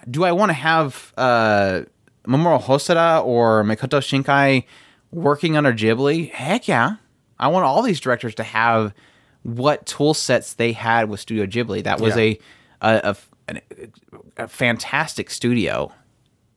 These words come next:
Speaker 1: That's about all I can <laughs> say.
Speaker 2: I mean, I mean, having Mamoru Hosoda under Ghibli for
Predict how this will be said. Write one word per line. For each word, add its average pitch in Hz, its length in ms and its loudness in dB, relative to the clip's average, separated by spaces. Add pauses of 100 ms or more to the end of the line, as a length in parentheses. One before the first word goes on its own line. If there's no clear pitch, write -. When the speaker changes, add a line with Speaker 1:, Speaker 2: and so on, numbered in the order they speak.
(500)
Speaker 1:
That's 120 280 -6
about 113 160 -8
all 113 120 0
I 113 60 -8
can 123 120 -4
<laughs> - 140 -12
say. 147 360 -4
Speaker 2:
I 139 80 0
mean, 131 480 0
I 123 120 -2
mean, 123 380 -2
having 143 360 -2
Mamoru 117 400 -4
Hosoda 107 520 -4
under 101 560 -6
Ghibli 98 520 -4
for 98 520 0